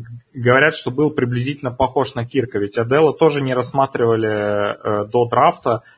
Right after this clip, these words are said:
э, и, в принципе, до игр вообще, как такого элитного игрока. Он, в принципе, ничего такого особенного не показывал. И вот Кирк как раз это тот же самый человек, который,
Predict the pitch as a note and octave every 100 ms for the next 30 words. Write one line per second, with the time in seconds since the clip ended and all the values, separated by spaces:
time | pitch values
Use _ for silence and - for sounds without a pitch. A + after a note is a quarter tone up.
0 | _ - G#2 G2+ A#2+ A#2+ B2+ B2 - A2+
1 | A#2 B2+ A#2+ A#2 G#2+ A2 - F3 F3+ B2
2 | A#2 A#2 A2+ C#3+ C3+ A#2+ A#2+ C3+ B2 A#2
3 | A#2+ A#2 A#2+ - G#2 G2+ A2+ A2 D3 F3+
4 | - B2 A2+ D3 D3 A#2+ B2+ A#2+ A#2 A#2+
5 | A2+ A2 A2+ - A#2 - A2 G2+ F#2+ _
6 | _ _ _ - A2+ A#2+ - G#3+ A#3 -
7 | B2+ D#3+ D#3+ B2 A#2+ - D3 B2+ - C3
8 | A#2+ - C3 D3 G#3+ - C3+ - C3+ B2
9 | A2+